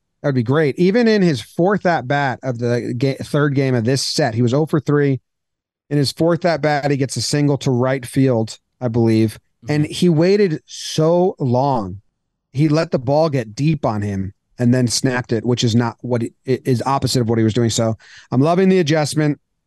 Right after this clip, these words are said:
Speaker 1: I also think he's taking it on the field. Like, we haven't seen him be too sloppy or botch a b-, ball at short.
Speaker 2: I was thinking about, about that today. I, I can't remember when the last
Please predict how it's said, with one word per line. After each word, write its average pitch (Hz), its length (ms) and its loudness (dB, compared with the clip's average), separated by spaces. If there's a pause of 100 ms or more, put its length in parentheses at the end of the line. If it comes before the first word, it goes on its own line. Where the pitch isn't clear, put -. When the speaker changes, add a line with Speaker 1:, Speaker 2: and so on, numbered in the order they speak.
(720)
Speaker 1:
I 131 120 -2
also 139 220 0
think 143 180 0
he's 151 120 2
taking 156 340 0
it 147 60 2
on 143 120 0
the 127 60 0
field. 170 460 2
Like, 127 160 -2
we 127 100 -2
haven't 143 220 -2
seen 151 180 0
him 165 340 0
be 127 140 -2
too 120 180 -2
sloppy 117 400 0
or 123 100 2
botch 110 320 -2
a 110 40 -2
b-, 110 180 -2
ball 113 240 2
at 98 80 -8
short. 127 420 -2 (200)
Speaker 2:
I 113 80 -6
was - 140 -6
thinking 120 220 -6
about, 117 300 -2 (220)
about 113 260 -4
that 110 220 -6
today. 107 360 -6
I, 101 80 -8 (160)
I 101 160 -10 (640)
can't - 380 -6
remember 110 480 -6
when 107 220 -6
the 107 60 -6
last 107 560 -6